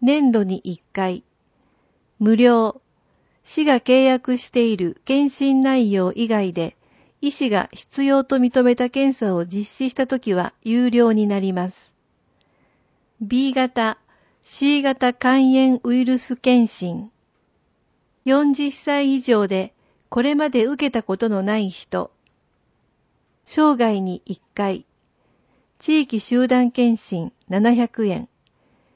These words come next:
医療機関での個別検診、休日検診。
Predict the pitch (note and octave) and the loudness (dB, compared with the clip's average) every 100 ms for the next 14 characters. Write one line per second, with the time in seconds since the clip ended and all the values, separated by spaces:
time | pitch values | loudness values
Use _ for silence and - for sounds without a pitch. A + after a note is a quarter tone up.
0 | _ _ _ A#3+ A#3+ D4+ D4+ D4+ C4+ A#3+ | _ _ _ -2 2 2 0 -2 0 0
1 | G#3 F#3+ F3 - _ - A3+ C4+ - B3+ | 0 -2 -4 -6 _ -4 0 0 -2 -2
2 | C4 B3 A3+ F3+ F3 B3 _ _ _ _ | 2 2 0 -8 -10 -12 _ _ _ _
3 | _ - C#4+ D4 C#4 C4+ C4+ B3+ B3+ A3+ | _ -2 2 2 0 -4 -8 -2 0 0
4 | - F3+ E3 | -4 -10 -10